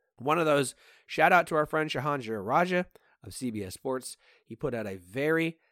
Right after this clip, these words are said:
nice article over at C B S, uh, breaking down the college football recruiting expenses for each Power Five team, uh, for twenty twenty-two compared to the average of twenty seventeen to twenty twenty-two. That includes every Big Twelve school.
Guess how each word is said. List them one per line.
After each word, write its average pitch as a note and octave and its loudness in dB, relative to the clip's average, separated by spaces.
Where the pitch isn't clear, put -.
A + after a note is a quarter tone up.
nice B2 -6
article A2+ -6
over D3 0
at C3 -2
C C#3 -6
B G#2+ -8
S, F#2 -14
uh, F#2 -14
breaking C#3+ -6
down C3+ -4
the A#2+ -6
college C#3+ -2
football B2+ -6
recruiting F#3 0
expenses C#3 -6
for B2 -4
each F#3+ -4
Power D3+ -2
Five E3 0
team, A2+ -12
uh, - -20
for - -14
twenty F3 -2
twenty-two D#3 -2
compared C3 -6
to B2+ -6
the A2+ -10
average C3 2
of G2 -14
twenty A2 -12
seventeen G#2 -14
to F2+ -20
twenty E2+ -16
twenty-two. D3 -4
That D3+ -2
includes E3+ -4
every C#3 0
Big G#2+ -10
Twelve E3+ 0
school. D#3 0